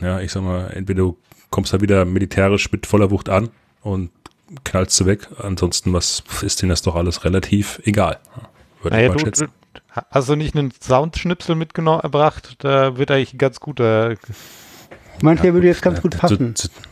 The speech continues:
Speaker 1: nee,
Speaker 3: Wollen wir
Speaker 1: der,
Speaker 3: uns mal
Speaker 1: der kommt später. Der,
Speaker 3: der kommt
Speaker 1: der
Speaker 3: später.
Speaker 1: leitet ja schon wieder zum nächsten Thema eigentlich über,
Speaker 3: Ach so.
Speaker 1: ja. Äh, von daher, äh, der
Speaker 2: Nee,
Speaker 1: knüpft zwar
Speaker 2: aber
Speaker 1: gut an,
Speaker 2: der
Speaker 1: aber
Speaker 2: Genau, das können wir ja später dann machen, weil ich finde, äh,
Speaker 1: Ja.
Speaker 2: den, den Punkt, der da gemacht wird, das ist wahrscheinlich der, die einzige Möglichkeit,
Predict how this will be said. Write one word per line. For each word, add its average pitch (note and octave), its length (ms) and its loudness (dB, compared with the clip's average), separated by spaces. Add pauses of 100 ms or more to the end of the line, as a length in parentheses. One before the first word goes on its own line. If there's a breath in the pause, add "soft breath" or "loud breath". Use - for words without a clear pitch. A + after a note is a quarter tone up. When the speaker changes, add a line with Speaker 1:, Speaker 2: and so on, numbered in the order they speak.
(120)
Speaker 1:
nee, F#2 200 4
Speaker 3:
Wollen - 40 6
wir D3+ 80 6
Speaker 1:
der, F2 100 4
Speaker 3:
uns E2+ 80 -2
mal D3 120 2
Speaker 1:
der D#3 80 2
kommt F#2+ 200 0
später. G2 300 2
Der, F2 100 4
Speaker 3:
der E2+ 160 4
kommt E2+ 100 2
Speaker 1:
der F2+ 120 6
Speaker 3:
später. - 100 0
Speaker 1:
leitet G2 220 4
ja G2+ 80 4
schon D2+ 60 -2
wieder F#2+ 100 2
zum F2 160 0
nächsten G2 340 2
Thema F2 300 2
eigentlich E2 300 -2
über, F2+ 320 0
Speaker 3:
Ach - 20 4
so. G#2+ 80 4
Speaker 1:
ja. F2 340 -2
Äh, E2+ 60 0
von E2+ 240 -4
daher, E2 1000 -2
äh, E2+ 80 -12
der E2+ 100 -4
Speaker 2:
Nee, D#3+ 140 6
Speaker 1:
knüpft B2+ 160 2
zwar A#2+ 200 4
Speaker 2:
aber A#2 120 2
Speaker 1:
gut D#2+ 100 0
an, A#2+ 80 0
Speaker 2:
der F2+ 60 0
Speaker 1:
aber D#2+ 300 0 (680 loud breath)
Speaker 2:
Genau, B2+ 180 4
das B2+ 140 -6
können C#3 160 -4
wir C3+ 60 0
ja A#2+ 40 4
später C3 360 0
dann A2+ 200 0
machen, B2+ 300 -2
weil G#2+ 140 2
ich G#2 100 -10
finde, B2+ 460 -2
äh, - 40 0
Speaker 1:
Ja. E2+ 80 -2
Speaker 2:
den, A#2+ 260 0
den A2+ 180 -4
Punkt, C#3 280 -4
der B2 80 2
da A2+ 160 4
gemacht B2+ 420 -2
wird, C3 280 0
das A#2 100 0
ist A#2+ 160 -10
wahrscheinlich B2 400 0
der, B2 180 2
die B2 140 -2
einzige B2 320 0
Möglichkeit, G#2 680 0